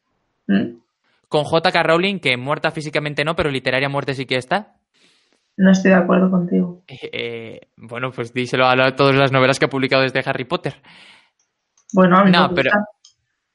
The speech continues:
Speaker 2: ahora, ahora en serio, eh, uy, yo a Robert Gal-, Gal-, Galbraith es, ¿no?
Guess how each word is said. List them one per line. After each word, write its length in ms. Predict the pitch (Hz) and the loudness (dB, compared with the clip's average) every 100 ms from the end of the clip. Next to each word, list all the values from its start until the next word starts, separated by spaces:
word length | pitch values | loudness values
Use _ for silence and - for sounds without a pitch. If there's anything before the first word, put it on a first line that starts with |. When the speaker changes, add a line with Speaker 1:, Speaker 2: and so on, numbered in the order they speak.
| - | 0
Speaker 2:
ahora, 520 | 147 147 156 156 147 | 2 4 4 2 2
ahora 260 | 113 160 | 2 0
en 80 | 165 | 0
serio, 340 | 139 120 117 117 | -4 -10 -8 -6
eh, 680 | 117 117 113 117 117 113 117 | -6 -6 -8 -10 -12 -14 -12
uy, 140 | 139 131 | -10 -4
yo 120 | 131 | 0
a 100 | 151 | 0
Robert 320 | 156 156 147 | 0 -2 -2
Gal-, 320 | 139 147 135 | 0 0 -2
Gal-, 340 | 131 135 151 - | -2 -2 -2 -8
Galbraith 460 | 139 160 143 123 113 | -4 -4 -4 -6 -6
es, 200 | 139 127 | -8 -8
¿no? 300 | 165 254 | -10 -12